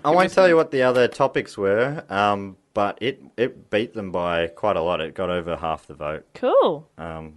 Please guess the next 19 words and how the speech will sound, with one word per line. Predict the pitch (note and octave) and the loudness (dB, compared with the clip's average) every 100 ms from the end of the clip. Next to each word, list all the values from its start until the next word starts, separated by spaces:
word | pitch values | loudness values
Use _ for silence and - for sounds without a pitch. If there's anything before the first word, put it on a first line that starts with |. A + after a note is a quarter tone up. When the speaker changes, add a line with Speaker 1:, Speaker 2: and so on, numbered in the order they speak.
| - | -12
Speaker 3:
Oh, | C4+ | -8
good | G3+ G4+ | -4 -4
suggestion, | - F3 D#4 - D4 | -2 -2 -2 -2 -2
John | G3 F3+ | -2 -2
Titus. | F#3+ F3+ D4+ - - _ _ | 0 0 0 -6 -14 _ _
Speaker 1:
as, | - C3+ C3+ - - | 0 0 0 -10 -6
as | B2+ C3+ | -4 -4
we | B2 B2+ A#2+ | -4 -2 0
are, | F#2+ G#2+ G2+ F#2+ F2+ - | 0 0 0 -4 -8 -14
are | - | -10
now | G2+ G2+ G2+ G2 F#2 F2+ - G#2+ | -8 -4 0 2 2 0 -6 -4
very | A#2 B2+ A#2+ | 0 0 0
well | F#2 D#2 | -2 -2
aware | D2+ D2 D2 | -4 -8 -8
of, | D2 - _ _ | -10 -14 _ _
listeners | G#2+ C3 - D#3+ D#3 | -10 -10 -8 -8 -8
love | E3 - F#2+ A2 C3 C3 | -8 -8 -4 -4 -4 -6
the | C#3+ | -6
killers. | D3 A2+ C2 B1 C2 - - | -4 -6 -6 -12 -16 -20 -20